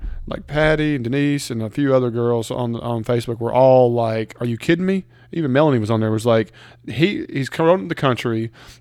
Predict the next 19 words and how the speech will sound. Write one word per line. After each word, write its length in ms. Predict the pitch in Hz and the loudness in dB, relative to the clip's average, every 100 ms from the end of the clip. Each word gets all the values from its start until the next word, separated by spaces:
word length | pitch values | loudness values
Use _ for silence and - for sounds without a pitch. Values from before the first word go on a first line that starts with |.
| - | -6
He's 240 | 135 120 | -4 -4
probably 260 | 131 156 165 | 2 2 4
rough 220 | 147 143 | 2 2
like 140 | 135 | 0
that. 160 | 135 123 | 0 0
He 160 | 143 139 | -2 -2
probably 440 | 180 208 147 117 - _ - | -4 -4 -4 -6 -14 _ -16
grew 320 | 127 156 165 165 | 0 4 6 4
up 240 | 156 - - - _ - | 2 -2 -20 -20 _ 0
pushing 340 | 190 180 180 | 2 2 2
the 60 | 139 | -2
stick 320 | - 175 165 | -2 -4 -4
for 100 | - | -6
daddy 420 | 120 143 170 123 | 4 8 8 6
while 280 | 120 139 151 | 0 4 6
he 100 | 151 | 6
was 220 | 143 131 | 4 0
like 100 | 151 | -2
that." 140 | 147 | -2